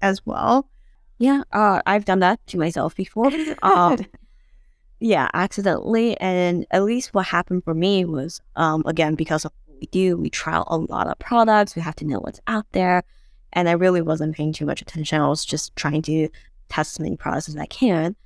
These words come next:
Speaker 2: And at one point, I had a, uh, a cream that had a couple percent niacinamide. I had a sunscreen that had niacinamide. I
Speaker 1: Mm-hmm.
Speaker 2: had a serum that had niacinamide.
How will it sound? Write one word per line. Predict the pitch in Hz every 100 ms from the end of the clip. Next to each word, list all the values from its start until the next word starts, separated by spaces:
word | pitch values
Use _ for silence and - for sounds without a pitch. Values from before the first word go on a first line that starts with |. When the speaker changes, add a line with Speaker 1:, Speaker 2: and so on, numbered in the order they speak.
| - - -
Speaker 2:
And | 175 156 147 143 - -
at | 151 - -
one | 156 160 180
point, | - 156 156
I | 160
had | 160 - 147 147 151 -
a, | 156 147 143 - - -
uh, | - - - - - _ -
a | 170
cream | 160 - 151 156 208
that | 202 165
had | - - - 160 _ _ - - - -
a | 160
couple | 156 151
percent | - 147 147
niacinamide. | 156 - 151 117
I | 87
had | 156 156
a | 139
sunscreen | - 165 - 156
that | 147
had | 151 123
niacinamide. | 80 - - 101 - -
I |
Speaker 1:
Mm-hmm. | 220
Speaker 2:
had | 202 143 135 151 - _ -
a | 165
serum | - 202 165 90
that | - 156
had | 151
niacinamide. | 139 - - - 65 78 113